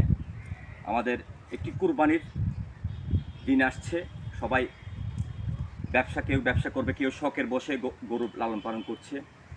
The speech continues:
যারা খামারে আছে, ছোট খামার করে, যারা গৃহস্থী গরু আছে। তো আমার স্ক্রিনে যে ছবিটা দেখতে পাচ্ছেন আপনারা, একজন মুরব্বী যেই সার বস্তা মাথায় করে, সেই বয়স্ক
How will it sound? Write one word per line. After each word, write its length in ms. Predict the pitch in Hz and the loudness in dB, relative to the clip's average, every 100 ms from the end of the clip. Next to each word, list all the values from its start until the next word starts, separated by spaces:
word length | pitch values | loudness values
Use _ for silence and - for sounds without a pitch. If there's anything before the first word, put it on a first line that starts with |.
| - - - - - | -10 -8 -8 -8 0
যারা 160 | 147 165 - | 4 4 4
খামারে 260 | 165 160 151 | 2 2 2
আছে, 100 | 143 | -2
ছোট 140 | - 170 156 | -4 -2 0
খামার 240 | 143 131 113 | 2 2 2
করে, 160 | 117 110 - - | -2 -4 -6 -4
যারা 180 | 117 117 - - - - - - | 0 2 0 -2 -10 -6 -8 -4
গৃহস্থী 300 | 135 180 - 147 | 0 0 2 2
গরু 140 | 127 120 | 4 2
আছে। 180 | - - - - - - | 0 0 -2 -4 -10 -2
তো 40 | 180 - | -2 2
আমার 160 | 175 202 180 | 4 6 4
স্ক্রিনে 240 | - 208 202 | 2 2 4
যে 60 | 156 - | 6 8
ছবিটা 280 | - - - 147 | 8 10 8 8
দেখতে 200 | 143 - - | 6 6 6
পাচ্ছেন 300 | 135 - 127 | 6 6 4
আপনারা, 260 | 113 113 117 110 - - - - 110 | 4 2 6 8 8 6 -2 -4 -4
একজন 200 | - 135 123 | 0 2 4
মুরব্বী 360 | 160 - 127 - - - - - - - - - | 2 2 0 -2 -6 -2 -2 -2 -6 -6 -8 0
যেই 180 | 135 139 - - - - - | 2 2 0 -4 -6 -2 0
সার 280 | - 349 170 - - 156 - | 2 6 6 4 0 4 6
বস্তা 320 | - - 170 123 - - | 6 6 6 6 6 6
মাথায় 260 | 120 156 147 | 6 4 4
করে, 140 | 135 135 131 | 4 2 0
সেই 160 | 123 120 - | -2 0 4
বয়স্ক 300 | 135 - | 4 4